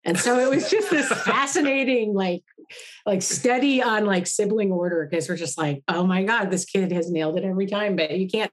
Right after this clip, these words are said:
Speaker 1: say anything while you're playtesting. So you're just like, "Ugh."
Speaker 2: And then
Speaker 1: Yeah.
Speaker 2: also getting the, the puzzles to the right level. So
Speaker 1: 'Cause the last thing we want is for kids to feel dumb. What you can put together for adults is a little different than, you know, last thing you wanna do is to have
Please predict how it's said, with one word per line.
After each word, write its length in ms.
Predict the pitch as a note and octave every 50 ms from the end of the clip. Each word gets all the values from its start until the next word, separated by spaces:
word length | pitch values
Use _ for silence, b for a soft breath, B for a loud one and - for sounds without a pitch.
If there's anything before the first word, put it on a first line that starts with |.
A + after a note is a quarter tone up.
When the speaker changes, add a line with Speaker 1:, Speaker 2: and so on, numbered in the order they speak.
| _
Speaker 1:
say 220 | - - G3+ G#3 G#3
anything 340 | G3 F3+ E3 - E3 D3+ D3
while 160 | C#3+ C#3+ C#3
you're 100 | C#3+ C#3+
playtesting. 680 | - - C#3 C3+ C3 C#3 D3 C#3+ C#3 - D#3+ D#3+ E3+
So 100 | D#3+ -
you're 180 | E3+ D#3+ - -
just 160 | - F#3 -
like, 200 | - - G3 - -
"Ugh." 220 | E3+ F3 G3 F#3 - _ _ _ -
Speaker 2:
And 100 | C#3+ C#3
then 80 | D3
Speaker 1:
Yeah. 60 | D3 D3
Speaker 2:
also 200 | C3+ C3+ - C#3+
getting 220 | C3+ C3+ C3 A#2+
the, 160 | A#2 A2+ -
the 120 | - A#2+ A2+
puzzles 400 | - - C3+ B2 B2 A#2 - -
to 100 | - - -
the 80 | - G#2
right 180 | G#2 G2+ -
level. 540 | - G2+ G2+ G2+ G2+ F2+ E2 D#2 - - - -
So 360 | - - - G2+ G2 G2 F#2+
Speaker 1:
'Cause 120 | - A#3 G3+
the 120 | A#3+ A3+
last 280 | A3+ A3+ A#3 A#3 A#3 -
thing 140 | B3+ A#3+
we 140 | A3 G#3+ G#3
want 340 | G3+ F#3+ F#3 F#3 F#3 F#3+ -
is 300 | F#3+ F#3 F3+ - - -
for 220 | - F#3+ F3 D#3+ E3
kids 480 | - - G3 F3+ E3 D#3+ D#3+ - - -
to 120 | - F3 C#3+
feel 260 | - - E3+ D#3 D#3
dumb. 600 | C3 B2 B2+ D3+ C3+ D3 D#3 F3+ G3 G3+ F#3+ - - _ _ _ _ _ _
What 240 | G#3+ A#3+ C4+ B3+
you 100 | C#4 C4+ B3+
can 300 | - - A#3 G3+ - - - _ _ _ - - G3+ G3+ -
put 180 | B3 A#3+ A#3+
together 540 | - A#3+ F#3+ F3+ G#3 G3+ G#3 G#3 G#3 G3 F#3+
for 300 | F#3 - - F#3 F3+ F3 -
adults 600 | - E3+ D#3+ D#3+ D3 D#3 E3 G3+ A3 G#3+ - -
is 120 | F#3+ F3 F3
a 60 | E3+
little 280 | D#3+ E3+ E3 E3 D#3+
different 480 | D3+ C#3+ E3+ D3+ C#3+ - F3 D#3+ D#3+ C#3+
than, 280 | D#3 C#3+ D3 D3 C#3+ C3+
you 120 | - E3
know, 100 | E3 E3
last 260 | D#3+ F3+ F3+ F#3+ F#3 -
thing 100 | G#3+ G3
you 80 | F#3+ F3+
wanna 220 | F3 E3+ E3 D#3+
do 220 | D#3 E3 E3 E3
is 140 | D#3+ D#3 D3 C#3+
to 80 | D#3
have 300 | C#3 D#3 D3+ C#3+ C3+ C#3